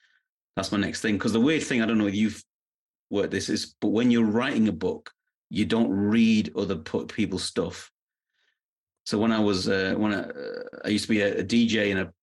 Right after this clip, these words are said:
producer, and I, I was in a hip hop band back in the days. And one of the key things was you don't listen to anyone else's music while you're making your own album, 'cause you end up just copying their album. And it's the same with a book. So actually, I haven't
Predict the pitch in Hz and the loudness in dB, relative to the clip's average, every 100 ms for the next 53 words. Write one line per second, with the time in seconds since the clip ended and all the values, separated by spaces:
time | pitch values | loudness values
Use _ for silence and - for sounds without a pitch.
0 | - - 98 110 110 104 104 92 92 85 | -14 -10 -4 2 2 2 0 0 -2 -4
1 | - 98 101 - - 92 - 90 101 95 | -6 -2 -2 -2 -4 -4 -4 -4 -2 -2
2 | 113 - 98 - 95 92 104 95 - - | -4 -4 -6 -2 -2 0 0 -2 -4 -10
3 | - - _ _ 95 101 98 92 - _ | -18 -20 _ _ -4 0 0 0 -6 _
4 | _ _ - 110 107 101 - 117 98 101 | _ _ -2 2 2 0 0 0 0 -2
5 | 104 98 98 85 117 - 107 110 104 - | 0 -2 -4 -2 0 0 0 0 -2 0
6 | 104 98 98 95 95 101 104 120 110 98 | 0 0 0 -2 -4 2 4 4 2 0
7 | - 98 98 95 98 - 98 95 95 98 | -2 -2 0 0 0 0 0 0 0 0
8 | 107 113 139 165 _ - _ _ _ - | 0 0 0 -2 _ -20 _ _ _ -8
9 | 110 98 107 101 - 98 - - 101 101 | -4 0 2 2 0 -2 -6 -6 -4 0
10 | 95 95 98 95 101 101 113 123 - _ | 0 0 0 -2 -2 0 0 0 -4 _
11 | _ _ - 104 95 113 131 120 110 127 | _ _ -4 -2 -2 -2 2 2 2 0
12 | 151 - 127 117 120 120 110 - 107 110 | -2 -2 -2 -2 -2 -2 -2 -2 -2 -2
13 | 117 113 95 | 0 0 0